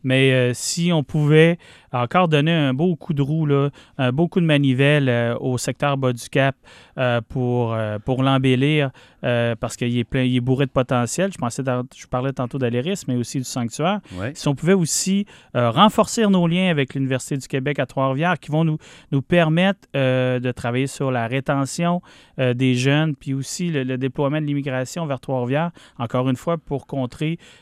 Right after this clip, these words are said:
Speaker 1: euh, cette crise-là de la main-d'œuvre. Ça pourrait être très intéressant. Je, j'aimerais que ça, ça m'y soit associé. Il y a aussi la S T T R. Vous savez, on leur a donné les moyens, euh, lors du budget, puis ça, ça demandait du courage,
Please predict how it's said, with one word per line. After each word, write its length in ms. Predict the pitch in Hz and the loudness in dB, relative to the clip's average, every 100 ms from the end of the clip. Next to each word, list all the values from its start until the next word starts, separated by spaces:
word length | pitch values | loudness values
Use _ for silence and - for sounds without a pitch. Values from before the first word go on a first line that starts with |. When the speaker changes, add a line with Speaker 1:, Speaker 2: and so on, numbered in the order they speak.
| - | -6
Speaker 1:
euh, 420 | 123 117 117 117 113 | -2 -2 -2 -4 -4
cette 240 | 127 - | -8 -8
crise-là 560 | 135 139 123 131 165 147 | -6 -4 -2 -2 0 0
de 60 | |
la 100 | 123 | -2
main-d'œuvre. 500 | 120 117 127 139 127 - | -2 -2 -2 -2 -6 -10
Ça 140 | 120 | -10
pourrait 200 | - 135 | -6 -4
être 100 | 131 | -4
très 260 | - 165 147 | -2 -2 0
intéressant. 520 | 131 127 123 202 180 | -2 -4 -4 -4 -4
Je, 180 | 127 123 - - - | -2 -4 -6 -16 -6
j'aimerais 480 | 123 127 123 131 165 | -2 0 0 0 -2
que 60 | |
ça, 100 | - 127 | -4 -6
ça 180 | 120 127 | -6 -4
m'y 100 | 120 | -4
soit 200 | - 143 | -4 -4
associé. 500 | 131 139 123 185 220 - - _ - | -4 -4 -8 -6 -8 -10 -20 _ -2
Il 80 | |
y 40 | 123 | 0
a 20 | |
aussi 240 | 123 - | 0 0
la 80 | 127 | -2
S 100 | 117 | -2
T 120 | 131 | -4
T 100 | 127 208 | -2 0
R. 160 | 226 | 0
Vous 60 | 135 | -2
savez, 220 | - 143 | -4 -2
on 60 | 170 | 0
leur 180 | 143 131 | 0 0
a 60 | 131 | 0
donné 240 | 131 139 | 0 0
les 120 | 135 | 0
moyens, 440 | 127 190 185 208 226 - - _ - | 0 0 0 0 -4 -10 -20 _ -2
euh, 760 | 117 117 113 113 113 110 110 | 0 2 2 0 -2 -2 -4
lors 200 | 113 120 | -2 -2
du 120 | 123 117 | -4 -4
budget, 360 | 120 123 156 | -4 -2 -2
puis 100 | 135 | -2
ça, 180 | 113 113 | -6 -6
ça 140 | - | -4
demandait 300 | 120 120 120 | -2 -2 -2
du 100 | 123 | -6
courage, 460 | - 139 175 170 | -6 -2 2 2